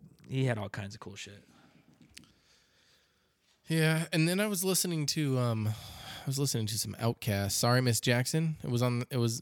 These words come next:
Speaker 2: I think it was just on the playlist, but, um, I was, I was listening to the lyrics, and I was like, "This guy is apologizing to a girl's mom and saying that he's gonna be a good father to the kid." So he's singing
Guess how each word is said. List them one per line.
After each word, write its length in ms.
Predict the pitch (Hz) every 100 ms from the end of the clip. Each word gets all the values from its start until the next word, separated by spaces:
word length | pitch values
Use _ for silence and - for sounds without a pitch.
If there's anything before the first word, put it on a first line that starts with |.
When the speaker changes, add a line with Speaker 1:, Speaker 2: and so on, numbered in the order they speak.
| 143
Speaker 2:
I 120 | 127
think 160 | 127 113
it 40 |
was 140 | 107 104
just 140 | -
on 120 | 104
the 60 | 98
playlist, 580 | - 107 107 104 - -
but, 220 | 110 110
um, 360 | 113 107 101 117 _
I 120 | 123
was, 180 | 139 131
I 120 | - 127
was 180 | 117
listening 440 | 120 135 - 151 127
to 100 | 135
the 100 | 117
lyrics, 520 | 110 120 156 175 -
and 80 | 131
I 40 | 127
was 120 | 127
like, 200 | 110 -
"This 180 | 143 -
guy 200 | 139 135
is 120 | 127
apologizing 1080 | 117 - 123 127 120 113 110 104 104 101 110 -
to 280 | 127 117 113
a 80 | 131
girl's 400 | 117 123 120 107
mom 680 | 107 107 117 110 95 95 104 _ _ _ - _ _ _ _ - _ _ _ -
and 260 | 123 117
saying 220 | - 123 117
that 80 | 113
he's 140 | 120
gonna 120 | 120 120
be 100 | 117
a 60 |
good 180 | 110 113
father 360 | - 117 113 107
to 120 | 113
the 80 | 107
kid." 400 | - 120 98 95 - - _ - _ _ _ _ _ _ _ _ -
So 140 | 135
he's 200 | 127 127
singing 600 | - 135 131 127 123 117